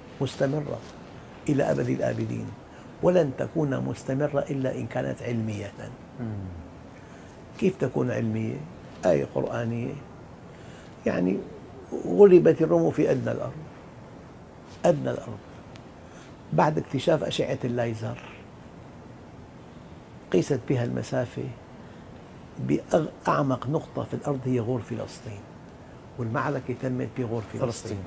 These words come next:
Speaker 2: الله.
Speaker 1: فأدنى الأرض فيها إعجاز علمي.
Speaker 2: مم.
Speaker 1: الله قال: "أدنى الأرض"، والآن نحن الآن اكتشفنا أنه أدنى
Speaker 2: أدنى
Speaker 1: الأرض.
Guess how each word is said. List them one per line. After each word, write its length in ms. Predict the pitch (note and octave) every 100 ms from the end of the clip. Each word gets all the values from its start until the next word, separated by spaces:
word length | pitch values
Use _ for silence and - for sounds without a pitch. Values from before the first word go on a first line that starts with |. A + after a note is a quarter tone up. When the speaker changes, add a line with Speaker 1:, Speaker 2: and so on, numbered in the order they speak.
| -
Speaker 2:
الله. 400 | F#2 F#2+ G#2 D#2+ - - - -
Speaker 1:
فأدنى 680 | - - - G3 F3 D3+
الأرض 420 | C3 - D#3 D#3 C#3+ - -
فيها 300 | - D#3 -
إعجاز 520 | C3 B2+ D#3 C#3 - - -
علمي. 440 | B2 C#3 A#2 G#2 - - -
Speaker 2:
مم. 120 | B2 G#2+ F2+ F2 - - - - -
Speaker 1:
الله 260 | C3+ B2+ B2+
قال: 400 | - - E3 -
"أدنى 280 | F3 C#3+ A#2+
الأرض"، 300 | A#2 A#2+ A2+ - - - - - - - -
والآن 420 | B1 - E2+ E2
نحن 260 | - - D#2+
الآن 320 | - D3 C#3
اكتشفنا 500 | - A#2+ C3 A#2 B2
أنه 280 | A2+ A2+ B2
أدنى 240 | A2+ G2+ C3
Speaker 2:
أدنى 0 |
Speaker 1:
الأرض. 160 | G#2+